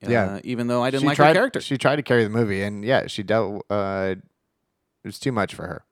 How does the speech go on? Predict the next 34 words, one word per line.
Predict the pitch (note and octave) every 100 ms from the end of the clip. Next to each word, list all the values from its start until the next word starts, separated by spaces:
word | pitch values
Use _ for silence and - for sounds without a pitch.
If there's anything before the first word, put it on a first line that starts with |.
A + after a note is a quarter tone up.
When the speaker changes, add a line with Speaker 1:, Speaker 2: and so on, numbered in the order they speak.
| _
Speaker 2:
Yeah, | C3 F#2
Speaker 1:
to |
do | -
Speaker 2:
I | B2
would | D#3+
Speaker 1:
on | F#3
Speaker 2:
say, | F3 D#3+
Speaker 1:
her | D#3+
own. | E2+ E2+ -
Speaker 2:
I | -
would | D#3 D3+
say | D#3+
Tessa | C3+ D3 D#3 F3
with | D3+ B2
a, | A#2+ A2+
with | G2 A#2 A2
a, | G#2+
with | A#2+ G#2+
a |
side | - A#2+ B2+
of | A#2
Kumail. | - B2 F#2 - _ _ _ _ _
Speaker 1:
Yeah, | - F#2+
Kumail | - C#3+ E3+ D#3
was | B2+
actually, | A#2 A2 G#2 G#2+ F#2 -
he | C3+
was | A#2+
my, | A2 F#2+ F2 -
he's | C3+ C3
my | A2+ G#2 G2 F#2
second | - G2 D#2+
choice. | D#2 - -
Speaker 2:
Yeah, | F#2+